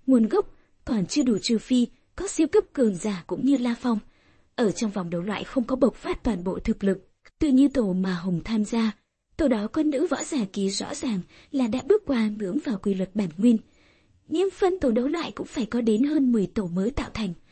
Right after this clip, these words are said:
Một tổ có hai người hiểu được quy luật hoàng thúc, nói nghiêm túc. Đích xác, trong một trăm khu vực của thế giới đấu loại lúc trước, từng khu vực thế giới đều có mấy người hiểu được quy luật. Cũng như hai người La Phong, Phong Luân, bọn họ đều co đầu rút cổ tại thành phố của mình.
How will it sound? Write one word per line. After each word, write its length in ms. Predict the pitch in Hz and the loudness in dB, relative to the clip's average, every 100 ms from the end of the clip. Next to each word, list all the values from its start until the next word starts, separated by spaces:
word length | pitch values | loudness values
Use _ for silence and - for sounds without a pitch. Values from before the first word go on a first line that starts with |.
| _ - - | _ -4 4
Một 140 | 262 240 | 4 6
tổ 140 | 233 | 4
có 140 | 180 311 | 4 0
hai 220 | - 320 | 0 0
người 220 | 330 240 | 2 2
hiểu 300 | 165 208 175 - - | 2 2 0 -2 -6
được 180 | 202 - | -4 2
quy 140 | 220 | 2
luật 180 | 180 175 | 2 0
hoàng 220 | 202 190 143 | -4 -4 -4
thúc, 160 | - - 220 - - | -8 -8 -14 -20 -12
nói 200 | 180 170 | -6 -6
nghiêm 180 | 170 170 | -4 -6
túc. 240 | - 294 - - _ _ - | -2 -2 -2 -8 _ _ -4
Đích 140 | 254 | -2
xác, 300 | - 320 339 - _ _ | 0 0 0 -2 _ _
trong 180 | 381 311 | 0 2
một 120 | 220 | 2
trăm 180 | - 226 | 0 0
khu 140 | 269 | 0
vực 200 | 214 208 | 0 0
của 100 | 190 | -2
thế 160 | 185 202 | -4 -4
giới 220 | 220 208 | 0 0
đấu 160 | 202 226 | 0 0
loại 200 | 302 - | -2 -2
lúc 140 | 285 | -4
trước, 240 | - 381 415 _ _ _ - | -2 0 0 _ _ _ 0
từng 140 | 302 | 0
khu 140 | - 403 | 2 0
vực 140 | 247 - | 0 0
thế 120 | 208 | -2
giới 260 | 247 202 226 | 0 0 0
đều 120 | 285 | 0
có 120 | 240 | 2
mấy 120 | 240 | 2
người 160 | 294 285 | 2 2
hiểu 220 | 226 202 | 0 0
được 160 | 185 - | 0 2
quy 140 | 285 | 2
luật. 220 | 277 208 - _ _ _ _ - | 4 0 -2 _ _ _ _ -4
Cũng 180 | 262 | 0
như 160 | 277 294 | 2 2
hai 200 | 262 233 | 2 2
người 160 | 220 190 | 2 0
La 160 | 190 | -2
Phong, 320 | 202 240 214 220 _ _ | -4 -2 -2 -2 _ _
Phong 320 | - 233 220 | -6 -2 2
Luân, 160 | 220 214 - _ _ - | 2 0 -8 _ _ -2
bọn 180 | 233 208 | -2 -2
họ 180 | 202 | -6
đều 140 | 202 190 | -2 -2
co 200 | 196 208 | -2 -4
đầu 200 | 196 170 | -2 -2
rút 280 | - 320 - | 0 -2 0
cổ 140 | 202 | -2
tại 180 | - - | -2 -6
thành 180 | 196 165 | -4 -6
phố 280 | - 165 | -4 -6
của 140 | 190 208 | -2 -2
mình. 240 | 170 165 | -2 -6